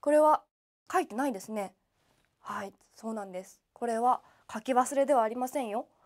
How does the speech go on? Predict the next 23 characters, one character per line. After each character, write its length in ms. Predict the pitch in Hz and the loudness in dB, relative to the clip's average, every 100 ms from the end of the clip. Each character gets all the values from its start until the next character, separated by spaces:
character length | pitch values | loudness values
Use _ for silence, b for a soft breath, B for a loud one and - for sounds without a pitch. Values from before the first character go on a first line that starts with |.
| b b _ | b b _
金 220 | - 415 | -4 -2
に 120 | 240 | 0
は 140 | 190 - _ _ _ 233 | 0 -2 _ _ _ -2
裏 180 | 254 | 0
は 140 | 302 - _ - | 0 -2 _ -4
な 120 | 254 381 | 0 0
い 40 | |
ん 60 | 233 | -2
で 80 | |
す。 160 | 190 - _ _ _ _ _ - | -8 -12 _ _ _ _ _ -4
こ 80 | 415 | -2
れ 60 | |
は 80 | 427 | 0
ま 140 | 403 | 2
た 120 | 381 - 339 | 2 2 2
後 160 | 370 247 | -2 -2
で 60 | |
説 240 | 208 196 196 | -8 -12 -12
明 120 | 180 | -14
し 120 | 190 | -16
ま 80 | 180 | -14
す 100 | 214 | -8
ね。 160 | 349 | -8